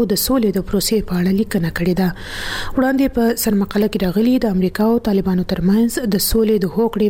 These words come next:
پر بنسټ امریکایي ځواکونه باید د روان میلادي کال تر مې میاشتې پورې له افغانستانه ووځي. خو د لیکوال په وینا، که د افغان حکومت او طالبانو ترمنځ د سولې پروسه نتیجه ورنه کړي، ممکن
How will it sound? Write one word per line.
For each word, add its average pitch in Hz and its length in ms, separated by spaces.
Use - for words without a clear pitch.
پر 190 180
بنسټ 208 560
امریکایي 190 460
ځواکونه 214 480
باید 226 260
د 202 80
روان 220 340
میلادي 180 360
کال 214 220
تر 190 160
مې 220 240
میاشتې 170 400
پورې 233 160
له 196 100
افغانستانه 190 640
ووځي. 180 400
خو 262 160
د 240 80
لیکوال 247 380
په 240 140
وینا، 226 260
که 220 140
د 208 140
افغان 208 320
حکومت 220 440
او 220 80
طالبانو 185 500
ترمنځ 220 560
د 196 100
سولې 220 380
پروسه 202 320
نتیجه 185 340
ورنه 190 320
کړي، - 640
ممکن 214 340